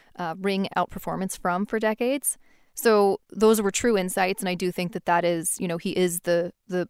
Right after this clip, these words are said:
bond king in that way and, and helped to bring about this revolution of active bond trading. And then the second answer would be kind of, <sighs> it's hard to say in a, if, if a world without Bill Gross would have the same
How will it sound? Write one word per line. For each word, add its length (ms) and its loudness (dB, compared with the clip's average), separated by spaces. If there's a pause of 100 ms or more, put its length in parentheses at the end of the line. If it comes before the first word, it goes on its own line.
(120)
bond 380 -4
king 400 -6
in 180 -6
that 260 2
way 420 0
and, 420 0
and 100 -2
helped 260 -2
to 60 -2
bring 240 0
about 240 2
this 160 0
revolution 520 2
of 80 2
active 340 0
bond 220 2
trading. 420 2 (960)
And 160 10
then 300 4 (180)
the 100 -2
second 380 4
answer 260 4
would 120 4
be 120 -2
kind 280 0
of, 220 0 (840)
<sighs> 80 -10 (1200)
it's 120 -4
hard 160 2
to 80 0
say 260 6
in 160 4
a, 120 4 (100)
if, 260 -2 (300)
if 180 2
a 60 8
world 260 8
without 360 4
Bill 160 4
Gross 280 2
would 120 -2
have 300 -2
the 100 0
same 540 -2